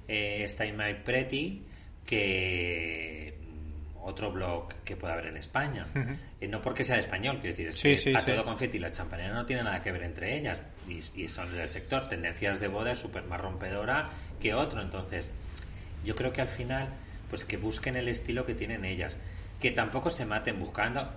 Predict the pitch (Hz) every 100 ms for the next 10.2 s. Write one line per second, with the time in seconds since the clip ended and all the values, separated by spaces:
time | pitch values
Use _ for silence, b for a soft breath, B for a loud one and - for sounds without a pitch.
0 | - - - 143 180 147 127 123 117 117
1 | 127 143 - 101 113 120 139 127 92 87
2 | 78 - - - - 294 - - - -
3 | - - - 147 - 139 139 131 131 127
4 | 147 151 123 127 147 101 127 135 180 156
5 | 165 135 - 98 95 98 110 131 139 117
6 | - - 135 - 135 131 131 127 139 107
7 | 117 120 139 135 127 95 85 - 113 123
8 | 110 - 110 - 117 123 135 - 131 131
9 | 113 95 85 - 120 123 139 131 - 135
10 | 139 143